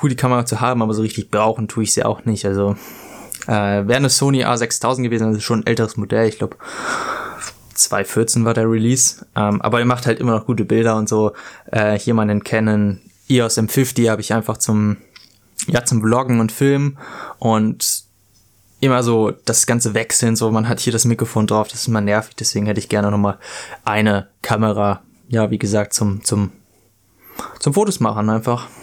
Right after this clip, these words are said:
um den Instagram-Content beizubehalten, obwohl das ich auch ein bisschen vernachlässigt habe. Ähm, Instagram ist nicht mehr das gleiche, wie es vorher war und ich,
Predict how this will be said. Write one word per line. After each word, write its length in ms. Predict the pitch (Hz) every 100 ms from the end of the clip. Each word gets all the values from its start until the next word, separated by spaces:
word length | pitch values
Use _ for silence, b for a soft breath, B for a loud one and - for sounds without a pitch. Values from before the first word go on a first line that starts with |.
| B B -
um 100 | 113
den 140 | 107
Instagram-Content 920 | 98 117 117 107 107 - 107 104 101 - B B B
beizubehalten, 640 | - 107 - 98 107 101 110
obwohl 220 | 95 98
das 160 | 101 -
ich 220 | 98 -
auch 220 | - - -
ein 60 |
bisschen 200 | 101 -
vernachlässigt 680 | - 101 101 - 107 - -
habe. 260 | 107 101 - B B B B B B B B B -
Ähm, 400 | 101 95 98 95 - _ - -
Instagram 520 | 143 131 127 113 104
ist 140 | 101
nicht 80 | 107
mehr 100 | 101
das 140 | 98 -
gleiche, 400 | 107 107 104 113
wie 80 |
es 100 | 104
vorher 300 | - 107 110
war 100 | 104
und 80 | 104
ich, 320 | 104 - -